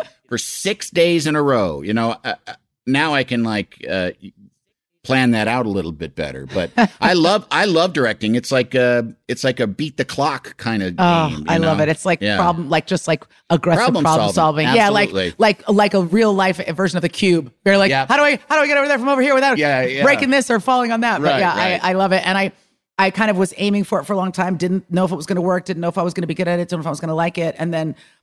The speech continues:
Speaker 2: just, you know, was able to slowly work my way into doing more of it. And it's,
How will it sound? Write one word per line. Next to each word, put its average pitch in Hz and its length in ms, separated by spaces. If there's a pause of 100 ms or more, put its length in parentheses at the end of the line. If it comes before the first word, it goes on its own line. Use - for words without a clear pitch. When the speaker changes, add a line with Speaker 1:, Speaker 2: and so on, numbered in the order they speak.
(160)
Speaker 2:
just, 180 240
you 196 80
know, 170 180
was 170 320
able 170 240
to - 140
slowly 165 840
work 165 400
my 170 140
way 160 180
into 151 180
doing 170 320
more 156 160
of 151 60
it. 156 140
And 156 120
it's, 143 280